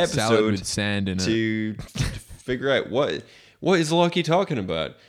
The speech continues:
Speaker 2: To go back and listen to the previous episodes to find out.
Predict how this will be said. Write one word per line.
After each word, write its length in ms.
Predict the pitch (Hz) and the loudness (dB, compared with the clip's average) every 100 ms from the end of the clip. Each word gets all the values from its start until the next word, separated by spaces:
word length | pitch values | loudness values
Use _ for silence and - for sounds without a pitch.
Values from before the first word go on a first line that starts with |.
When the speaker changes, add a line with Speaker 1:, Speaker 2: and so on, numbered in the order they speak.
| _ | _
Speaker 2:
To 680 | - 107 107 92 101 101 95 | -4 -2 0 -2 -4 -4 -4
go 300 | 104 127 139 | -2 2 2
back 280 | 139 143 151 | 2 0 0
and 100 | 156 | -2
listen 320 | 151 160 - 98 | -2 -4 -6 -8
to 340 | 101 98 98 98 | -4 -4 -4 -6
the 120 | 98 | -8
previous 480 | 90 - 113 127 127 | -8 -8 -6 -6 -6
episodes 500 | 104 76 95 73 57 | -6 -8 -10 -14 -14
to 80 | - | -16
find 400 | - 78 82 92 | -12 -8 -6 -4
out. 260 | 87 69 | -6 -6